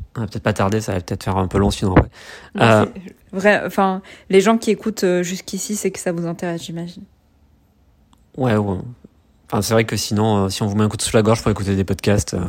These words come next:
Speaker 1: <laughs> dites-le nous en commentaire. <laughs> Clignez des yeux très forts en commentaire pour qu'on appelle les, euh, les services spéciaux. Mais, euh, oui, non, je, je, en fait, je pense qu'il y a une distinction très forte à faire entre, et justement là, ça touche au conflit de valeurs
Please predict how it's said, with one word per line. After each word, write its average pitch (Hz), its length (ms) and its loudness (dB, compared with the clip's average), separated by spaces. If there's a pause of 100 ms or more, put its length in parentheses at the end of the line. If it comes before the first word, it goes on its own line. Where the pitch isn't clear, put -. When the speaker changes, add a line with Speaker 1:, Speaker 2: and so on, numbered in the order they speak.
(200)
Speaker 1:
<laughs> - 300 4
dites-le 143 380 6
nous 139 120 6
en 135 100 4
commentaire. 131 640 6 (280)
<laughs> - 300 -18
Clignez 151 300 4
des 147 240 6
yeux 143 80 6
très - 200 4
forts 151 200 6
en 139 80 0
commentaire 131 520 2
pour 113 120 -8
qu'on 117 160 -4
appelle 113 240 -2
les, 110 80 -2
euh, 104 220 -2 (260)
les 113 220 -6
services 110 360 -2
spéciaux. 107 420 -4 (760)
Mais, 113 220 2
euh, 117 60 6
oui, 151 180 8
non, 135 140 6
je, - 180 0
je, - 200 -6
en 127 100 0
fait, 165 280 4
je 165 140 0
pense 156 160 4
qu'il - 100 -2
y 127 40 4
a - 20 4
une 120 60 4
distinction 131 340 -2
très 143 180 0
forte 151 300 0
à 127 60 0
faire 151 440 0
entre, 117 460 0
et 110 40 -2
justement 123 340 2
là, 127 100 4
ça - 180 -4
touche - 400 0 (200)
au 104 60 -6
conflit 110 260 -4
de 98 60 -4
valeurs 131 400 4